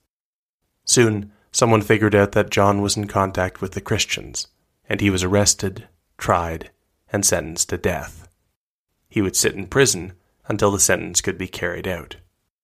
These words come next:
There was a holdup with the execution, however.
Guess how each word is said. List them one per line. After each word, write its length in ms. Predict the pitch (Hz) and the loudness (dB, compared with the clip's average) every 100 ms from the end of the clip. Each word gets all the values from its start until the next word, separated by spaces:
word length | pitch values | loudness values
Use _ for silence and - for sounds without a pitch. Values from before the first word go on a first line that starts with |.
| _ _ _ _ _ _ _ _ _ _ _ _ _ _ _ _ _ _ _ _ _ _ _ | _ _ _ _ _ _ _ _ _ _ _ _ _ _ _ _ _ _ _ _ _ _ _
There 100 | 170 | 2
was 140 | 180 190 | 4 2
a 60 | |
holdup 500 | 175 190 202 202 180 | -2 -4 -4 -4 -6
with 120 | - - | -8 -2
the 160 | 127 | 0
execution, 720 | 104 - - 101 85 - 92 _ _ _ | 0 -2 -2 -2 0 -4 -6 _ _ _
however. 540 | - 95 87 - 104 | 0 2 0 -8 -18